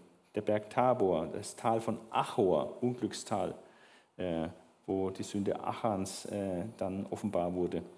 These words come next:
und die Wüste als Aufenthaltsort Israels zwischen Auszug aus Ägypten und Landnahme. Also das ist ein zweites innerliches Charakteristikum, die Nennung von einer Fülle geschichtsträchtiger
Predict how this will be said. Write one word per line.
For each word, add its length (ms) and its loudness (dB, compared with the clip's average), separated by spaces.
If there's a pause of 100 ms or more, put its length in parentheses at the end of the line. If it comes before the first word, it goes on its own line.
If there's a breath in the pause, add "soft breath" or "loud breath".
(440 loud breath)
und 440 -4
die 140 -2
Wüste 480 2 (240)
als 360 -6
Aufenthaltsort 640 -2
Israels 600 -2 (280 loud breath)
zwischen 280 -6
Auszug 420 -2
aus 160 -2
Ägypten 300 -6
und 160 -4
Landnahme. 580 -2 (440 loud breath)
Also 200 6
das 240 2
ist 0 -
ein 160 0
zweites 680 2 (120)
innerliches 560 -2
Charakteristikum, 1000 -2 (720 soft breath)
die 40 0
Nennung 380 4
von 280 0
einer 200 0
Fülle 480 2
geschichtsträchtiger 1400 0